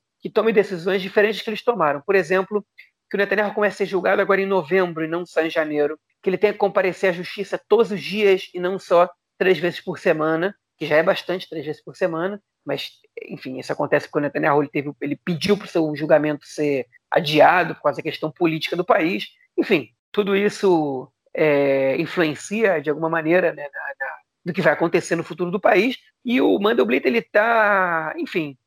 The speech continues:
começou a insinuar de que ele pode tomar decisões que possa, podem mudar o rumo do país e, principalmente,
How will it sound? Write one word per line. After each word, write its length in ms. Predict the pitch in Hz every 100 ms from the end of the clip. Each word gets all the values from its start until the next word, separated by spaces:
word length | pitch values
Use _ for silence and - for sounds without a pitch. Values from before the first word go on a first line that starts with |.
| _
começou 260 | - 359 370
a 40 |
insinuar 540 | 349 - 370 311 285 311
de 80 | -
que 80 | 262
ele 100 | 269
pode 300 | - 240 240
tomar 220 | 226 220
decisões 680 | 214 214 196 165 180 220 - _ _
que 120 | -
possa, 400 | - - 220 -
podem 240 | - 220 247
mudar 220 | 254 -
o 40 |
rumo 220 | 202 240
do 80 | 247
país 460 | 208 202 196 214 190
e, 160 | 208 - _ - 185 185
principalmente, 840 | 202 185 226 175 175 - 220 185